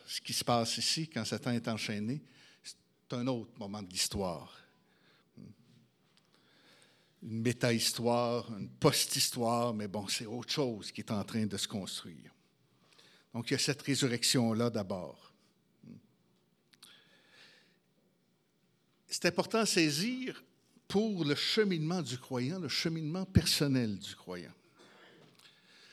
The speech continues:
Parce que quand on devient chrétien, quand on se reconnaît comme étant pécheur, qu'on reconnaît qu'on ne peut pas sortir du péché, sinon que par Christ,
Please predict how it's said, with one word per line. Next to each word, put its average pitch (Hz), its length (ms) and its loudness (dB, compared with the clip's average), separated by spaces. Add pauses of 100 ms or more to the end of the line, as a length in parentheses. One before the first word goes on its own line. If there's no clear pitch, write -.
(420)
Parce - 220 0
que 233 420 4 (1120)
quand 226 280 0
on 139 80 4
devient 120 340 0
chrétien, - 480 -4 (1300)
quand 226 260 -2
on 165 100 -4
se - 180 -4
reconnaît 139 720 0 (540)
comme 117 200 -6
étant 110 240 -10
pécheur, 92 460 -10 (600)
qu'on 165 240 4
reconnaît 214 760 8 (280)
qu'on 151 100 -6
ne - 40 -10
peut 160 100 -4
pas 233 140 2
sortir - 420 -2
du 131 140 -8
péché, 127 480 -2 (120)
sinon 151 440 2
que 135 160 -4
par - 240 -4
Christ, - 720 4